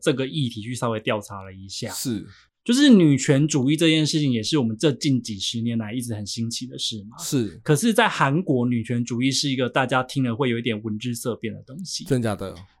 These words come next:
Speaker 1: 是因为
Speaker 2: 嗯。
Speaker 1: 女权主义在韩国有一点点变质成激进女权主义。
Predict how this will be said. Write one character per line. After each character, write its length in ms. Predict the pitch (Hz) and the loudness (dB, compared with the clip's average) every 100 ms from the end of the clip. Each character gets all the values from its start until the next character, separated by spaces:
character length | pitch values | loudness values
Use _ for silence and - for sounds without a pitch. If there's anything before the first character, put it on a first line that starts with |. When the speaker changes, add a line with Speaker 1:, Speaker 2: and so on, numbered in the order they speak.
| _ | _
Speaker 1:
是 400 | - - 277 240 | 0 4 6 6
因 400 | 185 190 196 202 | 6 6 6 6
为 340 | 208 196 139 117 | 6 6 6 2
Speaker 2:
嗯。 360 | 147 127 101 92 | 0 0 -4 -6
Speaker 1:
女 320 | 165 156 147 | 2 4 4
权 300 | 131 160 139 | 4 4 4
主 240 | 151 135 139 | 2 0 0
义 100 | 170 | 2
在 200 | 190 165 | 4 2
韩 280 | - 131 | 2 0
国 220 | 151 131 123 | 0 -2 -2
有 160 | 120 | 0
一 140 | 131 170 | -2 0
点 240 | 143 143 | 2 2
点 280 | 147 113 117 _ _ | 2 0 -2 _ _
变 300 | - 185 123 | 4 4 4
质 240 | 117 117 117 | 0 -4 -2
成 280 | 123 117 | 0 -2
激 240 | 127 143 143 | -2 -4 -2
进 260 | 151 139 | 0 0
女 140 | 110 98 | 0 -4
权 260 | - 101 | -8 -10
主 200 | 104 107 - | -10 -12 -12
义。 180 | 104 | -14